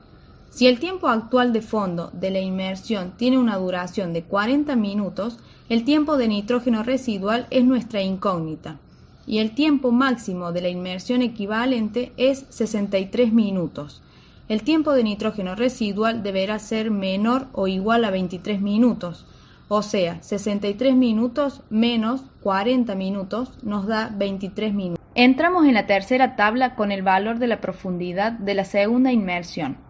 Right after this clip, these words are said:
dieciocho metros. Sabemos que el valor de tiempo del nitrógeno residual debe ser menor a veintitrés minutos, por lo tanto, el valor menor más próximo a veintitrés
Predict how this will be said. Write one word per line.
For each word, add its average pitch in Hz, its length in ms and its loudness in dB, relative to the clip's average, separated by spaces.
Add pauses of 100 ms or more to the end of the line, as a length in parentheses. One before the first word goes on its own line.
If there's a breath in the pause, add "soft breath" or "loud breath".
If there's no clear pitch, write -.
(120)
dieciocho 220 640 0
metros. - 540 -6 (420 soft breath)
Sabemos 285 420 6
que - 100 -2
el 220 80 6
valor 208 360 4
de 233 100 4
tiempo 190 480 -2
del 185 180 -2
nitrógeno 214 540 -2
residual 220 760 -4
debe 254 260 4
ser 262 200 2
menor 226 420 2
a 208 120 2
veintitrés 202 520 0
minutos, 220 680 2 (340 loud breath)
por 247 160 6
lo 262 140 4
tanto, 269 520 4
el 214 140 0
valor 233 340 2
menor 202 520 0 (200)
más 247 340 0
próximo 226 540 2
a 196 60 2
veintitrés 190 640 -2